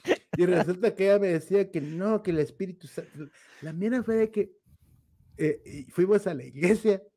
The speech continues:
esa, esa tarde, pero era tarde de jóvenes, ahí en Maranata. Y yo dije: aquí la única forma en que acepte, en que ir, ir a la del brujo, es que yo acepte a Cristo en mi corazón. Dije: mano, mira, hasta, hasta así,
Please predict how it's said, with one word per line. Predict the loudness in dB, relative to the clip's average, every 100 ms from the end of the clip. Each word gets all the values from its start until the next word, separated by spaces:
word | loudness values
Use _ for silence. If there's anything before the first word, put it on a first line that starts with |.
| -2
esa, | -2 0
esa | -2 0 -2 2
tarde, | 4 4
pero | 4 0
era | 2 2
tarde | 2 0 0 -4
de |
jóvenes, | -4 -4 -4 -4 -8 -10 _
ahí | -4 -4
en | -2
Maranata. | -4 -2 -4 -6 -6 -10 _ _ _ -20 _
Y | 0
yo | 2
dije: | 0 0 -2
aquí | -2 -2 2
la | 6 6
única | 6 2 -2
forma | 0 -2 -2
en | -4
que | -4 -8
acepte, | 2 2 4 0 0 -6 _ _ _
en | -6 -6
que | -6 -10 -2
ir, | 2 4 8
ir | 10
a | 12
la | 10
del | 8 6 6
brujo, | 6 8 4 2
es | 0 0
que | 0
yo | 2
acepte | 2 -2 0
a | -4
Cristo | 0 -2 -2
en | -4
mi | -4
corazón. | -6 -6 -6 -6 -6
Dije: | -8 -10 _ -20 -20 -20 _
mano, | 0 2 2 -2 -6
mira, | -6 -6 -2 -4 -4 _ _ _ _ _ _ _
hasta, | -2 -2 -2 -4 -4
hasta | -10 -12 -12
así, | -12 -12 -16